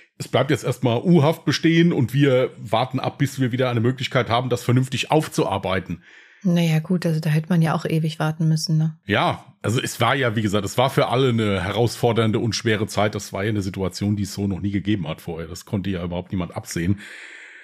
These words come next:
Speaker 1: Aber es ist halt schon krass, dass so ein heftiger Fall dann ja telefonisch verhandelt werden muss.
Speaker 2: Ja.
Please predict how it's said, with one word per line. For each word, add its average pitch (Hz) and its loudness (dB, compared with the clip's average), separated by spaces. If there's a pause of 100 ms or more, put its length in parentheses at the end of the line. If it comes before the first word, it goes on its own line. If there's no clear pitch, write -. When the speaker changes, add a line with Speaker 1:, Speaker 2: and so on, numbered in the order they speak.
(220)
Speaker 1:
Aber 92 0
es 87 -4
ist - -8
halt 95 -2
schon 95 -2
krass, - -4
dass - -4
so 90 -8
ein 95 0
heftiger 98 -4
Fall 117 -2
dann 104 -2
ja 110 -4
telefonisch 117 2
verhandelt 95 -4
werden 98 -2
muss. 101 -4 (200)
Speaker 2:
Ja. 190 -2